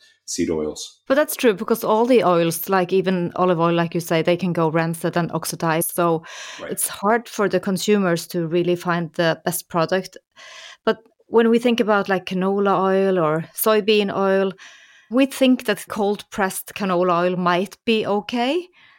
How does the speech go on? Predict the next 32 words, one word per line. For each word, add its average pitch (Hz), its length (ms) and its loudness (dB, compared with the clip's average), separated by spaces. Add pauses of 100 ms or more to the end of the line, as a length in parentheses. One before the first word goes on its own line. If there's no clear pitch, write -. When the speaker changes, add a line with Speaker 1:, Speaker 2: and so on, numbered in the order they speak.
(100)
Speaker 2:
Is 170 100 -8
that - 240 -4
better 202 280 2
than 196 180 0
the 156 120 -2
others, 254 500 2
or? 220 220 2 (220)
<laughs> - 320 -16
Speaker 1:
It's - 160 -2
better. - 360 0 (160)
I 117 80 2
mean, 123 420 4 (120)
they 123 100 4
did 147 200 4
a 123 260 2 (100)
study 120 480 4
in 87 560 0
Indian 92 540 4
people 104 240 0
with 87 300 0
what - 100 -8
they - 80 0
call 92 260 2
non-alcoholic 85 880 0
fatty 87 300 0
liver 82 260 -2
disease, 73 640 -6
and 80 540 -4 (520)
their 92 340 0
base 117 360 0
diet 92 520 -2
was 87 400 -4